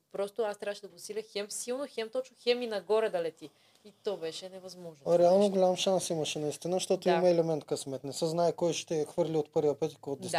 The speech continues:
Speaker 1: да, да,
Speaker 2: десет
Speaker 1: да.
Speaker 2: Да.
Speaker 1: И Генчо беше хвърлял, а, пояс и на предишна битка и предполагам, че му е обяснил как да ги хвърля правилно, а, поясите. Та той имаше и допълнително предимство от това.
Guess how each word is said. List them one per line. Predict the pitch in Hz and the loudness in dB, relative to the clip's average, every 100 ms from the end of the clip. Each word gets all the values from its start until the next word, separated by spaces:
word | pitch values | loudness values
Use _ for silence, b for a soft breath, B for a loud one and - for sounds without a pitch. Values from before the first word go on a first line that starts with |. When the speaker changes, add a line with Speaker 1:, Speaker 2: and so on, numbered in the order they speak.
| 156 | 0
Speaker 1:
да, | |
да, | 185 | 2
Speaker 2:
десет | 175 170 170 165 165 _ | 2 0 0 -4 -6 _
Speaker 1:
да. | 160 135 | -10 0
Speaker 2:
Да. | 143 143 b b _ | 0 -2 b b _
Speaker 1:
И | 185 180 180 180 175 170 160 _ 190 | -10 -8 -6 -6 -6 -8 -12 _ 0
Генчо | 202 208 208 | 2 2 -2
беше | 214 - | -4 -4
хвърлял, | - 226 214 202 185 170 165 | -4 -2 2 2 2 2 -2
а, | - 175 170 | -2 0 0
пояс | - 208 214 214 | 2 4 4 2
и | 202 | -4
на | 185 | -4
предишна | 190 202 202 190 | -4 -4 -6 -6
битка | 202 - | -4 -4
и | |
предполагам, | 220 202 - 196 214 | -2 -6 -2 -2 -2
че | 214 196 185 180 180 - | -2 2 0 -2 -12 -20
му | 185 185 185 | -14 -8 0
е | 185 | 2
обяснил | 180 180 233 | 2 0 -2
как | 233 208 | 2 0
да | 190 | 0
ги | 160 | -10
хвърля | - 180 180 175 160 143 _ _ | -6 -2 0 0 -2 -4 _ _
правилно, | 175 165 151 139 139 _ _ _ - | 0 2 -2 -10 -18 _ _ _ -14
а, | 156 147 143 135 135 - | -10 -8 -8 -8 -12 -10
поясите. | 160 151 - - 269 330 b b b b b - | -6 -6 -8 -6 -6 -6 b b b b b 0
Та | 202 | 0
той | 190 208 | 2 0
имаше | 214 208 | 0 -4
и | 208 | -6
допълнително | 180 185 196 208 202 175 | -6 -6 -4 -4 -6 -8
предимство | 160 170 160 - 147 | -10 -10 -12 -10 -12
от | - | -12
това. | _ 147 202 | _ -6 -6